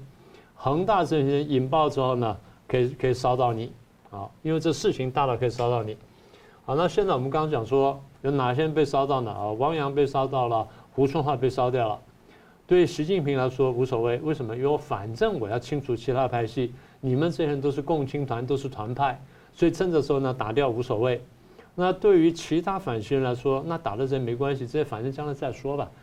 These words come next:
先把这个主要敌人干掉再说。好，那我们刚讲了，打了三个广东的省委书记，汪洋、胡春华，这两个过去了，剩下有李希。那为什么打李希呢？因为李希呢，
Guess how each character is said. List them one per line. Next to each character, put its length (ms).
先 300
把 140
这 100
个 80
主 160
要 100
敌 120
人 120
干 160
掉 120
再 120
说。 240
好， 180
那 140
我 100
们 120
刚 180
讲 180
了， 220
打 160
了 100
三 320
个 140
广 300
东 160
的 80
省 180
委 100
书 200
记， 260
汪 280
洋、 300
胡 180
春 180
华， 260
这 80
两 160
个 80
过 140
去 100
了， 220
剩 100
下 80
有 60
李 180
希。 300
那 80
为 100
什 140
么 80
打 160
李 160
希 240
呢？ 220
因 120
为 60
李 240
希 220
呢， 200